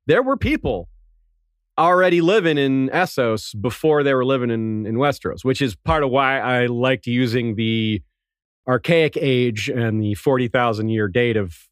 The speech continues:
early Homo sapiens crossing into the Americas, because that's similar to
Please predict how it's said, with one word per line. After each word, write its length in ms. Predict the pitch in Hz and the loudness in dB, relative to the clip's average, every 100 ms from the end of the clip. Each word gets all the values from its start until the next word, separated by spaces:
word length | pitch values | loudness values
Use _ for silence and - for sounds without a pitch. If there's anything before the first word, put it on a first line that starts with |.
| _ _ - | _ _ -4
early 420 | 127 117 113 107 | 0 0 0 -2
Homo 260 | 101 120 110 | 0 0 0
sapiens 400 | 143 131 110 101 | 0 0 -2 -4
crossing 400 | 139 120 113 113 | 0 0 0 -4
into 180 | 101 104 | -4 -2
the 60 | |
Americas, 440 | 120 151 120 98 85 | 0 0 0 -4 -8
because 300 | 110 117 98 | -4 -2 0
that's 180 | 120 | -4
similar 520 | - 202 170 139 131 127 | -2 0 2 2 2 2
to 220 | 123 | 0